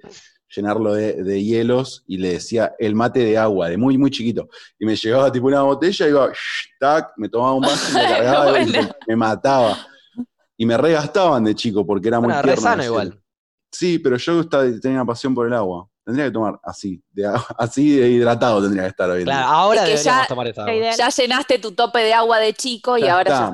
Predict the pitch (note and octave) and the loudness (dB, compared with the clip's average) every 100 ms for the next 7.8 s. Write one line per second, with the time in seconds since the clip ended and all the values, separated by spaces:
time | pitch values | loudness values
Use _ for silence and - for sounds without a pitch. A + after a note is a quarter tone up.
0 | G3 D#3+ D#3+ F3+ G4 F#4+ - - - G#3+ | 0 0 -2 0 0 2 2 0 -2 -4
1 | - - - - - - - G#3+ - G4 | -8 -10 -14 -18 -20 -18 -12 -6 -2 0
2 | F4 E4 E4 D#4 C#4 D4+ D4 F4 E4+ - | 0 0 2 2 2 2 2 0 0 2
3 | C#4 C4 A3 F#3+ B3 B3+ B3 D4 B3 - | 0 0 -4 -2 -4 -2 2 2 4 2
4 | C4 G3+ B3 - D#4+ C4 G3+ G#3+ - A3 | 2 2 2 2 0 -2 0 0 2 2
5 | G3 C4 B3 A#3 A3+ G3+ G3 F3 D3+ C3 | 2 2 4 2 2 2 2 2 2 2
6 | C3 D3 A#2+ A2+ G#2+ A2+ A2+ G2+ G2 F2+ | 0 0 -2 0 2 2 2 0 0 0
7 | F2+ G2+ F#2+ G2 E2+ D#2+ D2 | 0 -2 -2 -2 -2 -4 -8